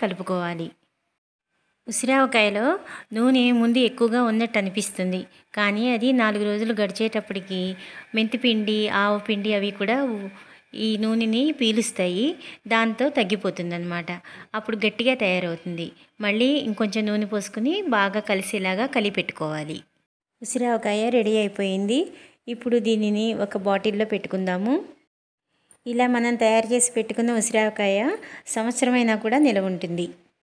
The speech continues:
కాకపోతే కొన్ని నెలలు గడిచేటప్పటికి కొద్దిగా నలుపు రంగులోకి మారుతుంది. అంటే బాగా నల్లబడకపోయినా కానీ ఇంత ఎర్రగా అయితే ఉండదు.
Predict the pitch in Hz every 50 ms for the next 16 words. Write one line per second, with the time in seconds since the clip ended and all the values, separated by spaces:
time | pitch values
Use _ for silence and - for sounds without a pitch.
0 | _ _ - 247 247 247 262 233 247 233 226 - 220 220 214 214 - 226 220 226
1 | 226 220 220 214 226 226 233 220 220 208 208 - 233 226 226 220 220 - 202 208
2 | - 311 330 330 - 226 220 208 233 220 233 226 208 208 - - - - - -
3 | _ - 226 226 220 226 240 226 233 220 214 202 208 202 233 233 214 196 196 196
4 | - - 185 180 180 202 247 370 466 - - - - - - - _ _ - 202
5 | 202 240 277 226 220 202 208 202 254 262 254 233 214 220 220 220 247 240 240 247
6 | 226 247 240 233 240 240 233 - 240 262 311 349 311 247 233 226 240 240 233 220
7 | 220 220 214 220 214 202 202 202 220 214 202 196 190 185 185 180 202